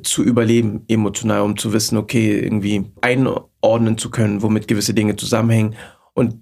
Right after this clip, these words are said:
diese Arbeit, die ich mache, die hat mich darin nochmal bestätigt, dass gewisse Probleme immer noch bestehen.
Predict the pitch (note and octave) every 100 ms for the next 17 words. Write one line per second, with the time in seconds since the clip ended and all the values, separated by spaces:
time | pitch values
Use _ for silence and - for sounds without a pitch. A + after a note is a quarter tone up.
0 | _ C3+ A#2+ A2+ A2+ A2+ A2 A2 - -
1 | C3+ D3+ C#3 A#2+ A#2 - A2+ A#2 D3+ E3+
2 | - _ _ _ - B2 - C3 C3 C3+
3 | C3 B2+ B2 A#2 A#2 C3+ C3+ C3 A#2+ A#2
4 | A2+ A#2 A#2 A2+ A2+ G#2 A2 B2+ C3+ B2+
5 | B2 - C3+ D#3 E3 D#3+ D#3+ D3+ - D3+
6 | E3+ F3